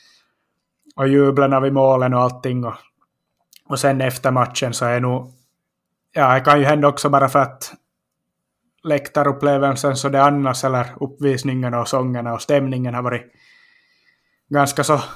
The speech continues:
trött i, i de andra matcherna, så kanske det känns ännu mer då Argentina håller sin, jag vet inte, är det deras vanliga nivå det här, eller vad det till och med, det kan nog ha varit någonting ännu,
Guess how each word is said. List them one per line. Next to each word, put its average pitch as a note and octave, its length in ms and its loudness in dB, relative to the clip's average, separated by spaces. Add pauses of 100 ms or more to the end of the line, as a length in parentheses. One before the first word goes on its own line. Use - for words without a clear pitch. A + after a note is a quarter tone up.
(520)
trött D3 420 0
i, C3 260 -4
i D#3 100 -12
de C#3+ 100 2
andra D3+ 280 2
matcherna, C3+ 560 -4 (500)
så B2 220 -6 (260)
kanske C3 240 -4
det B2+ 80 -4
känns C#3 260 -4
ännu C#3 240 0
mer C3+ 200 -2
då B2+ 160 -6 (120)
Argentina C3+ 640 -4
håller B2+ 260 -2
sin, B2 280 -6 (960)
jag - 100 -8
vet C3+ 180 -2
inte, C3 180 -2
är C3+ 40 2
det C#3+ 80 2
deras C#3+ 300 0
vanliga D3 420 4
nivå C3+ 300 0
det B2 80 -4
här, B2+ 140 0
eller B2 320 -4 (100)
vad B2+ 140 -4
det C3 80 0
till C3 180 -4
och B2+ 60 -2
med, B2 180 -4
det C#3+ 60 -6
kan C#3 220 4
nog C3+ 100 0
ha C#3 60 4
varit C3+ 160 0
någonting C3 400 -4
ännu, B2+ 400 -4